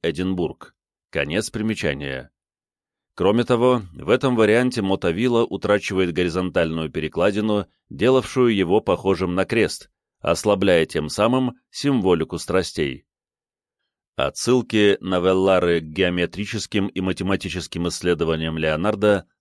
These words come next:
также заслуживают доверия, ведь рядом с художником по-прежнему фра Лука Пачоли.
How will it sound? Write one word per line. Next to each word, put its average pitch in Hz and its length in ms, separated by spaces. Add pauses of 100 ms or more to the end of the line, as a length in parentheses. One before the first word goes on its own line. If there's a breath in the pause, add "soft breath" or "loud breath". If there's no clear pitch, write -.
также 117 360
заслуживают 85 800
доверия, 80 640 (500)
ведь 101 260
рядом 104 300
с - 60
художником 120 640
по-прежнему 113 600
фра 82 280
Лука 82 360
Пачоли. 104 540